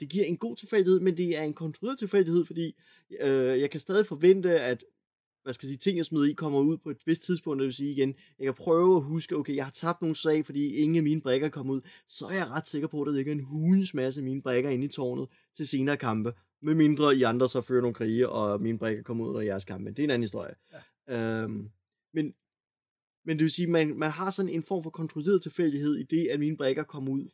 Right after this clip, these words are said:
Speaker 1: før eller siden, øh, hvis jeg taber en del.
Speaker 2: Ja. Og så alligevel ikke, så er det jo nogle gange ikke, at, at tårnet, det har sin egen vilje, ikke? Man kan godt smide
Speaker 1: Mhm.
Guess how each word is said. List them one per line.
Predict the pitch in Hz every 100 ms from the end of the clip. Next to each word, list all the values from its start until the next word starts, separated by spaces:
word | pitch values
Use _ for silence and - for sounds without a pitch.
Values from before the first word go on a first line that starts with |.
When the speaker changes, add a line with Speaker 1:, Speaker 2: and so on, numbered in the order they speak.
| -
Speaker 1:
før | - -
eller | - 120
siden, | - 127 120 131
øh, | - - 120 117 113 110 110 117 _ _ _ _
hvis | 147 123
jeg | 131
taber | 147 135
en | 123
del. | 107 87 - _ _ _ _ _
Speaker 2:
Ja. | 123 - _ _ _ _ _ _
Og | 143
så | -
alligevel | 143 156 143
ikke, | 123 -
så |
er | 139
det | 127
jo |
nogle | 123 123
gange | 113 101
ikke, | 110
at, | 104
at | - -
tårnet, | - 139 117 107 -
det | 117 117 - _ _ _ _ _
har | - 135 131
sin | 139
egen | 120 110 120 113
vilje, | 120 127
ikke? | 110 117
Man | 107
kan | 123
godt | 131 123
smide | - 151 117 107
Speaker 1:
Mhm. | 110 _ _ _ _ 127